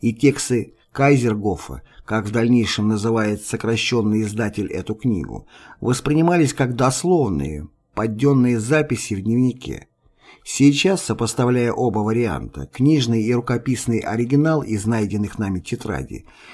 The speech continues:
видишь, что это не так. Геббельс перерабатывал дневник, пользуясь его материалом,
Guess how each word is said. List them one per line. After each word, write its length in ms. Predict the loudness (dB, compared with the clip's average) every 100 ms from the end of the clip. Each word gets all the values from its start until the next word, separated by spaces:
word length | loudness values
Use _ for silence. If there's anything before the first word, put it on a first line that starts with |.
| -18 -4
видишь, 520 | 0 2 0 -2 -6
что 240 | -6 -2
это 220 | -2 0 -2
не 120 | -4
так. 420 | -6 -12 -12 _ _ _ _ _ _ _ _ -8
Геббельс 760 | -6 -2 2 2 4 2 2
перерабатывал 720 | 0 2 4 4 4 4 2 6
дневник, 580 | 6 6 4 2 -8 -20 _
пользуясь 520 | 0 2 0 -2 -2
его 240 | 0 2 2
материалом, 760 | 2 2 2 2 2 -2 -8